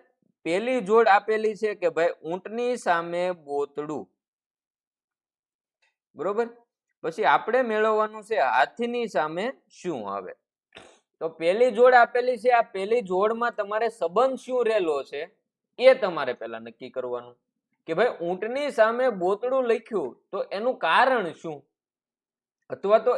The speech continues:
એ શું છે? તો કે ભાઈ ઊંટનું જે બચ્ચું છે, ઊંટનું બચ્ચું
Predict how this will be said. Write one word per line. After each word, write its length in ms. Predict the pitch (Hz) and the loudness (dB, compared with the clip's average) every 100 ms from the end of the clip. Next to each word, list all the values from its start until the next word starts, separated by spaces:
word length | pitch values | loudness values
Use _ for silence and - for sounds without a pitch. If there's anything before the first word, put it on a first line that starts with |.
| - | 4
એ 160 | 240 | 4
શું 560 | 240 - 285 285 165 117 | 4 -2 -4 -2 -2 -6
છે? 180 | - 143 127 _ _ _ _ _ 165 | -8 -8 -10 _ _ _ _ _ -8
તો 60 | |
કે 120 | 175 | -2
ભાઈ 220 | 226 277 - - | 2 2 0 -6
ઊંટનું 580 | 175 220 240 254 277 233 | -4 -2 -2 0 -4 4
જે 140 | 277 | 4
બચ્ચું 680 | 214 202 202 - 254 220 147 | 6 2 -2 -8 -4 -2 -4
છે, 200 | - 104 - _ _ 196 196 _ _ _ _ _ _ _ _ _ _ _ _ _ | -6 -10 -12 _ _ _ _ _ _ _ _ _ _ _ _ _ _ _ _ _
ઊંટનું 640 | 147 175 202 220 233 254 220 | -8 -6 -4 -4 0 0 4
બચ્ચું 640 | 180 175 _ - 190 143 | 6 4 _ -8 -6 -6